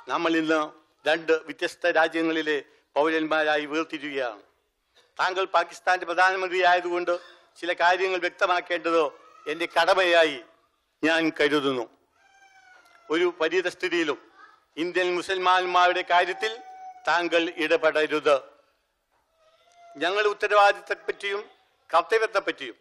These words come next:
അധികാരങ്ങളെപ്പറ്റിയും ഞങ്ങൾക്ക് പരിപൂർണമായ ബോധ്യമുണ്ട്. ഞങ്ങളുടെ അവകാശങ്ങൾ നേടിയെടുക്കാൻ ഞങ്ങൾക്കറിയാം.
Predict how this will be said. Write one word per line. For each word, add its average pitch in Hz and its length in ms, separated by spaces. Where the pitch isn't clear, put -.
അധികാരങ്ങളെപ്പറ്റിയും 185 1080
ഞങ്ങൾക്ക് 180 320
പരിപൂർണമായ 175 640
ബോധ്യമുണ്ട്. 160 680
ഞങ്ങളുടെ 170 400
അവകാശങ്ങൾ 175 800
നേടിയെടുക്കാൻ 151 800
ഞങ്ങൾക്കറിയാം. 135 680